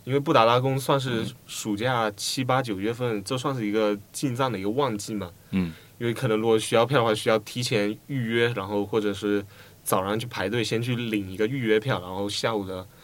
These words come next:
Speaker 1: 再去用预约票之后再去换购，
Speaker 2: 哦。
Speaker 1: 换购门票这样。
Speaker 2: 现在就是去旅行的人还是
Speaker 1: 还是
Speaker 2: 太多了。
Speaker 1: 特别多，特别多。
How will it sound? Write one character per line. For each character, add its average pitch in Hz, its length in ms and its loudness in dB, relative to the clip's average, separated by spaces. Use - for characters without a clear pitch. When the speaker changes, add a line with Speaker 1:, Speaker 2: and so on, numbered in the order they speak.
Speaker 1:
再 107 180 0
去 101 560 -4
用 117 100 -6
预 123 120 -4
约 113 140 6
票 110 200 0
之 104 60 0
后 101 80 0
再 113 120 2
去 107 80 0
换 113 320 -2
购， 107 240 2
Speaker 2:
哦。 104 720 -2
Speaker 1:
换 117 140 2
购 110 100 0
门 95 220 -4
票 101 240 -8
这 98 100 -14
样。 92 100 -14
Speaker 2:
现 - 280 2
在 139 180 4
就 127 140 2
是 117 400 6
去 - 380 4
旅 98 180 4
行 120 160 4
的 123 100 8
人 98 160 6
还 101 120 6
是 110 100 0
Speaker 1:
还 110 180 2
是 135 220 4
Speaker 2:
太 160 180 8
多 107 200 8
了。 92 100 6
Speaker 1:
特 139 240 4
别 104 180 2
多， 104 140 0
特 113 180 -2
别 101 160 0
多。 98 200 -8